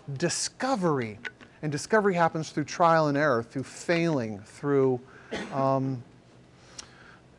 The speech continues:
exploration. And he's we said, "You know what? I'm just gonna build my own school and see what happens. Let's, let's, you know, see how many other people like this model." Big hit. Lots and lots of people signing up for it.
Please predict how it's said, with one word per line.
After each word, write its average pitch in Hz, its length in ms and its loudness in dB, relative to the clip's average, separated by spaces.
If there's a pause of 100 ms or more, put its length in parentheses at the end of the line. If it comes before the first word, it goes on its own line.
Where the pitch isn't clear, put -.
(100)
exploration. 160 1040 2 (880)
And - 80 -6
he's 190 240 2 (460)
we 135 60 -8
said, 143 340 2
"You 151 80 -2
know 175 140 6
what? 180 240 6 (120)
I'm 175 140 0
just 208 160 -2
gonna 170 140 0
build 180 160 6
my 175 100 4
own 190 140 4
school 220 340 0
and 202 80 0
see - 140 -6
what 196 120 2
happens. 190 400 2
Let's, 175 300 -2
let's, - 320 -6
you 208 80 2
know, 165 220 4 (100)
see - 160 -2
how 196 80 6
many 190 180 4
other 180 140 6
people 143 260 -4
like 123 200 0
this 131 180 -8
model." 120 340 -2 (680)
Big 180 160 6
hit. 170 240 6 (240)
Lots 135 340 4
and 160 80 0
lots 156 160 2
of 135 80 -10
people 151 160 -4
signing 147 380 2
up 147 100 6
for 127 260 0
it. - 80 -4